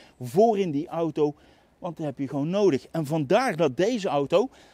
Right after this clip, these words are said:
ze zeggen ook bij Mansory, hè, je kunt die auto af fabriek bestellen en dan zeg je gewoon op de lijst van: "Dat wil ik allemaal hebben, bouw hem voor mij, kom ik hem gewoon ophalen als die klaar is."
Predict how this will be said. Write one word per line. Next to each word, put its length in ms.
ze 180
zeggen 260
ook 80
bij 180
Mansory, 440
hè, 80
je 220
kunt 160
die 80
auto 280
af 200
fabriek 300
bestellen 340
en 60
dan 100
zeg 200
je 120
gewoon 280
op 100
de 100
lijst 320
van: 180
"Dat 180
wil 140
ik 80
allemaal 200
hebben, 220
bouw 360
hem 140
voor 140
mij, 300
kom 180
ik 80
hem 160
gewoon 240
ophalen 400
als 120
die 100
klaar 260
is." 120